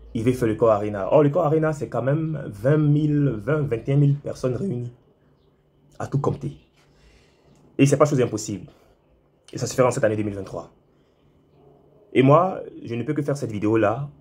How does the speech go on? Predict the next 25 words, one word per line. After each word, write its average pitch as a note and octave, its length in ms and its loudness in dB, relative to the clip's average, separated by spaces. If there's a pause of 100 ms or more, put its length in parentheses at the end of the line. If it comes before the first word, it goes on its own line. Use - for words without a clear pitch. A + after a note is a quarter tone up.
(120)
pour G2 460 -2
féliciter B2+ 600 0 (1160)
l'audace A#2+ 380 4
de A2+ 60 -8
Sidiki A#2 240 -8
Diabaté, G#2 460 -6 (840)
qui A#2+ 140 -8
pense D3 260 4
que B2+ 260 0
la A2+ 220 0
musique B2 420 -4
africaine, C3+ 560 0
la A2+ 120 0
musique A#2+ 180 -4
malienne, A#2+ 400 0 (1300)
peut D#3 100 8
faire D#3 220 6
aussi C#3 160 -2
salle C#3+ 200 -2
comme C#3+ 160 -2
de A#2 60 -4
ces A2 140 -8
grandes B2 180 -4
salles A#2 260 -2
européennes. F#2 540 -6